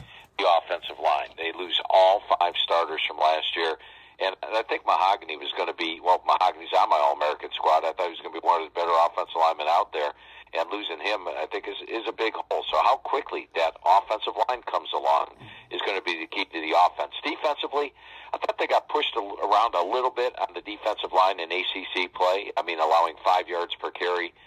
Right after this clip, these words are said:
uh, in the A C C. I think they'll be stronger up front. Uh, Silla at the defensive end spot is a guy that, uh, is two hundred and sixty pounds. Uh, he can hold the point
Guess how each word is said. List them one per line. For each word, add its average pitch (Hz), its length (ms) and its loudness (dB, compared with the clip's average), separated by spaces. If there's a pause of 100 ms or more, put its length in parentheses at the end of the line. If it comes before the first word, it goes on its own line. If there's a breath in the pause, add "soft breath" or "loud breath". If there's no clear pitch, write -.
(400 loud breath)
uh, 80 280 6
in 98 160 -2
the 90 160 -2
A 87 200 0
C 92 140 -4 (140)
C. 92 280 0
I 82 80 0
think - 240 -4
they'll - 80 -16
be - 120 0
stronger 98 440 4
up 90 240 4 (100)
front. 95 220 4 (520 loud breath)
Uh, 78 260 6 (120)
Silla 117 420 4
at 85 120 -10
the 95 80 -8
defensive 98 500 -4
end 92 200 0
spot 95 320 4
is 87 120 -10
a 87 80 -10 (100)
guy 85 240 6
that, 78 200 -4 (100)
uh, 76 320 4
is 82 200 -8 (260)
two 123 180 -2
hundred 104 320 0
and - 100 -16 (120)
sixty 90 300 -2
pounds. 87 520 4
Uh, 76 220 2
he - 140 -8
can 92 160 -4
hold 92 260 -2
the 90 80 0
point 90 400 0